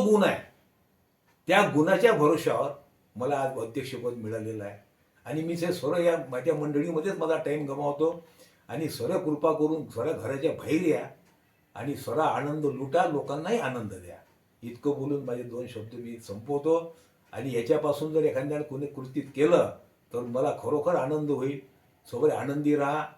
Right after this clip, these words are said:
जीवन फार म्हणजे व्यस्त झालेलं आहे. या जीवनामध्ये राहत असताना माणसानं इतकं आनंदी राहावं.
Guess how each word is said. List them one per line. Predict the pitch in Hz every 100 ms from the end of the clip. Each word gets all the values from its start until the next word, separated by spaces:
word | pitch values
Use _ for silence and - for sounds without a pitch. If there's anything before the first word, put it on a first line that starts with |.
| _ 117
जीवन | 110 143 151 151
फार | 120 143 - - 120 - -
म्हणजे | 117 135
व्यस्त | 120 135 - 156
झालेलं | 127 139 143
आहे. | 143 - - _ _ _ 127
या |
जीवनामध्ये | 131 117 139 147 147 147
राहत | 131 131 131
असताना | 117 - 127 127 131 135 - _ _ _ _
माणसानं | 110 131 123 127 127
इतकं | 120 - 175
आनंदी | 139 143 139 135
राहावं. | 123 120 120 123